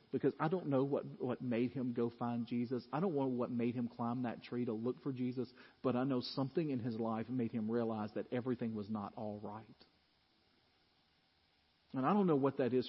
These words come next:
for you. I don't know what would be the climb, the climb tree and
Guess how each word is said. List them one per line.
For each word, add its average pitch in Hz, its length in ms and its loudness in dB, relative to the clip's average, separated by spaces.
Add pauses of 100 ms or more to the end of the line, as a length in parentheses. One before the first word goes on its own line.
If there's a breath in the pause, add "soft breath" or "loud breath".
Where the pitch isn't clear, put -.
for 120 100 -2
you. 120 340 2
I 135 60 2
don't 170 120 0
know 151 140 6
what 143 160 4
would 131 140 0
be 131 120 6
the 123 120 0
climb, 151 560 0 (380 loud breath)
the 123 140 0 (200)
climb 127 340 0
tree 113 260 -4
and 104 140 -6